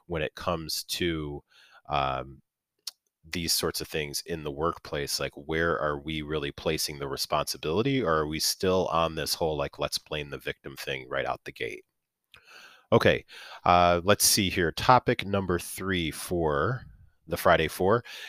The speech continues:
is actually a recommendation for an app for you. So,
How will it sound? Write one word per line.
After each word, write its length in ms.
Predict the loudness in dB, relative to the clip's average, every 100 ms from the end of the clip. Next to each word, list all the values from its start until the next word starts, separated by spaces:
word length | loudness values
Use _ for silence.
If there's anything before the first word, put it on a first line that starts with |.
| 4
is 240 | 4 4 4
actually 280 | 2 4
a 40 | 4
recommendation 720 | 4 2 0 2 2 2 -2
for 340 | -2 0 0 0
an 140 | -4 -8 -6
app 400 | -2 -2 -4 -14 -14
for 280 | -8 -4 -2
you. 200 | -2 -2
So, 340 | 4 4 4